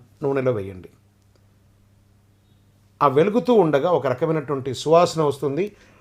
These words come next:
ఒక రకమైనటువంటి ఆయుర్వేదికమైనటువంటి రజోగుణమైన ఆ యొక్క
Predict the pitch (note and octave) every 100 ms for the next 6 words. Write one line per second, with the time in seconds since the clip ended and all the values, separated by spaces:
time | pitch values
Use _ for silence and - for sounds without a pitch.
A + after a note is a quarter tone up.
0 | _ _ D3 F3+ F3 A3 G#3+ F#3+ F#3 G#3+
1 | - B2+ F3+ A3 G3 F#3+ F3 E3 E3+ D#3
2 | D3+ B2+ D3+ D3 C3+ C3 C3+ C3+ B2+ B2
3 | - _ _ _ _ _ - B2+ D3 C3+
4 | F3+ E3 E3+ D#3 C#3+ D#3 C#3 C3+ C3